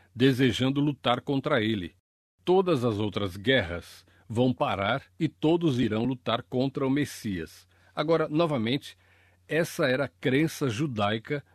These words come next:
no tempo de Cristo, de acordo com Schurer. E é exatamente o que a Bíblia ensina, exatamente o que entendemos a partir dos profetas do Antigo Testamento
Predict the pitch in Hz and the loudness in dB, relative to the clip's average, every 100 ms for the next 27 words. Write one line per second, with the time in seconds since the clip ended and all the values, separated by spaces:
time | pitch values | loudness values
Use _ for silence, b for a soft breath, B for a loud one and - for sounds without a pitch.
0 | - 156 170 - 127 123 147 160 - 113 | -2 0 0 0 0 0 -4 -6 -2 -2
1 | 104 - - _ _ _ _ - 139 160 | -2 -10 -20 _ _ _ _ -4 2 2
2 | - 123 123 123 135 147 - - 135 90 | 2 -2 -2 -2 -4 -4 -4 0 0 0
3 | - - _ _ _ 175 185 156 185 180 | -10 -20 _ _ _ 2 4 4 2 0
4 | 123 135 151 - 127 107 139 139 - - | 0 0 -2 -2 -2 0 -2 -2 -4 -2
5 | 139 101 80 - 123 107 180 131 101 113 | 0 0 -2 -6 -4 -2 -2 -2 -2 -4
6 | 139 127 - 180 143 110 98 113 151 160 | -4 -8 -4 -4 -2 -2 -2 -2 -2 -4
7 | - b b b 135 143 127 - 160 139 | -8 b b b -6 -2 -2 -2 -2 -2
8 | 143 - 160 147 - 131 131 131 107 123 | -6 -4 -4 -2 0 -2 0 -4 -2 -2
9 | 101 - 131 120 107 - 90 87 117 - | -2 -4 -6 -6 -8 -8 -8 -6 -8 -12